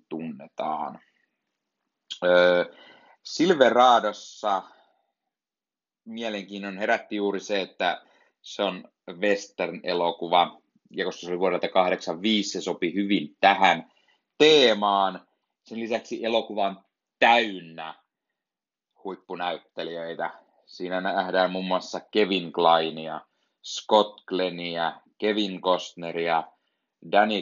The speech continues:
Gloveria, ö, sitten siinä oli John Cleeseä ja, ja Jeff Goldblumia ja, ja, ja Brian Dennehyä, ö,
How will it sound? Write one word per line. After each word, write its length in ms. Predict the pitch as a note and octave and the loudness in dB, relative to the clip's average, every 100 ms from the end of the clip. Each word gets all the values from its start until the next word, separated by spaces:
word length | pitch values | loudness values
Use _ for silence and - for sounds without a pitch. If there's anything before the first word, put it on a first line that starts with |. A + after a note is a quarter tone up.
| - | -6
Gloveria, 880 | F#2 F#2 F#2 F2 F2 E2+ F2 F2 E2+ - _ _ _ _ _ _ _ _ F#2+ | -4 0 0 0 -4 -2 2 2 2 -4 _ _ _ _ _ _ _ _ -6
ö, 240 | F#2 F2+ | -4 -4
sitten 460 | - G2+ - G2+ F2+ | -6 -10 -4 -2 -2
siinä 200 | F#2+ F#2 | -4 -2
oli 160 | F#2 - | -2 2
John 360 | A#2+ A#2 G#2 F2+ | 4 4 2 -4
Cleeseä 840 | - G#2 G#2 G2 F2+ G2 F2+ F2+ | -2 2 2 2 0 0 4 4
ja, 440 | F2 F2 E2+ D#2+ - _ _ _ _ _ _ - | 4 4 4 2 -6 _ _ _ _ _ _ -18
ja 500 | F2 F#2 F#2 F2+ F2 | -8 -2 0 0 0
Jeff 320 | A2+ G#2+ - - | 0 0 -2 2
Goldblumia 1120 | A2 G#2+ F2+ E2 - G2 F#2 F#2 F2+ F2+ F2 | 4 4 2 -10 -6 -4 -4 -4 0 0 2
ja, 540 | F2 F2 F2 E2+ - - - - - - _ - - | 2 4 4 2 -4 -8 -20 -20 -20 -20 _ -18 -14
ja, 460 | F#2 F2+ F2+ F2 | -8 -2 2 2
ja 500 | F2 F2 F2 E2+ E2 - _ - | 2 2 2 2 -2 -8 _ 2
Brian 580 | G#2 G#2+ G#2 G2 G2 | 4 6 4 -2 -6
Dennehyä, 840 | A2 A2+ A2 G#2 F#2 F#2 G2+ G2 G2 - _ _ _ _ - | -4 -2 -2 -4 -4 -4 0 2 2 -2 _ _ _ _ -10
ö, 360 | F#2+ F#2 F2 | -8 -6 -8